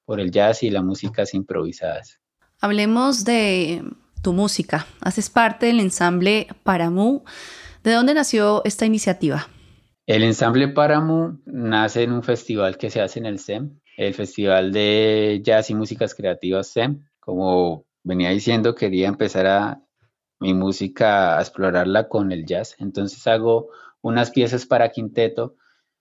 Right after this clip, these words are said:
Speaker 1: y del mismo jazz, jazz clan invito a compañeros como Felipe Forero, como Abel Arenas, que recientemente están en, en este álbum, esta música reciente. Me uno también con un contrabajista que está en ese momento, Nichols Eslava, y con Diego en la batería.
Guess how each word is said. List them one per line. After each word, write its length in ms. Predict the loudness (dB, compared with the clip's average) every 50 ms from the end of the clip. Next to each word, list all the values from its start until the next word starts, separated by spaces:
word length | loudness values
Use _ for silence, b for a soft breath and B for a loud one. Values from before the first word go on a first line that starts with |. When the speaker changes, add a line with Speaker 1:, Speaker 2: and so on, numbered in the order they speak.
| _ _ _ _ -6
Speaker 1:
y 260 | -2 0 2 2 2
del 200 | 2 0 0 0
mismo 320 | -2 -2 -4 -2 -2 -2
jazz, 360 | 0 2 4 4 4 2 0 -2
jazz 220 | -2 -2 -2 -2 -2
clan 320 | 0 2 2 4 2 2
invito 480 | 0 -2 -2 -4 -6 -4 -2 -2 -2 -2
a 80 | -2
compañeros 500 | -4 -6 -8 -6 -6 -4 -4 -4 -6 -8
como 260 | -8 -6 -4 -4 -4 -4
Felipe 360 | -4 -6 -6 -6 -6 -10 -12
Forero, 720 | -10 -10 -6 -4 -2 0 2 2 0 0 -2 -6 -8 -12 _ _ _ _ _ _ _ _ _ _ _ _
como 460 | -2 0 2 2 4 4 4 4 4
Abel 220 | 4 4 4 4 4
Arenas, 560 | 4 4 2 0 0 0 -2 -4 -6 -10 -18 _ _ _ _ _ -4
que 400 | -2 0 2 0 0 0 -2 -4
recientemente 800 | -4 -4 -4 -4 -4 -4 -4 -2 -2 -2 -2 -2 -2 -4 -6 -10
están 300 | -6 -2 -2 0 0 0
en, 260 | -2 -4 -4 -6 -8
en 160 | -8 -8 -8 -6
este 380 | -8 -10 -10 -8 -2 0 2
álbum, 400 | 2 2 2 0 -2 -4 -4 -4
esta 220 | -4 -6 -6 -4 -2
música 400 | -2 -2 -2 -4 -6 -6 -6 -6
reciente. 600 | -6 -6 -10 -12 -12 -12 -12 -12 -14 -16 -20 -20 _ _ _ _ _ _
Me 140 | -2 0 2
uno 240 | 2 2 2 2 2
también 280 | 2 0 0 -2 0
con 180 | 0 0 0 0
un 120 | 0 -2 -4
contrabajista 640 | -4 -4 -2 0 2 2 2 2 2 0 -2 -4 -2
que 80 | -2 -2
está 160 | -2 0 -2
en 60 | -2
ese 120 | 0 0
momento, 440 | 0 0 2 2 0 0 0 0 -2
Nichols 320 | -2 -2 -2 -4 -4 -4 -6
Eslava, 480 | -6 -2 0 2 4 4 4 2 2
y 120 | 0 -4 -6
con 460 | -8 -6 -4 -4 -2 -4 -4 -6 -2
Diego 560 | 0 0 2 2 0 0 -2 -2 -2 -4 -4
en 80 | -4 0
la 80 | 2
batería. 500 | 2 2 2 2 2 4 4 4 2 -2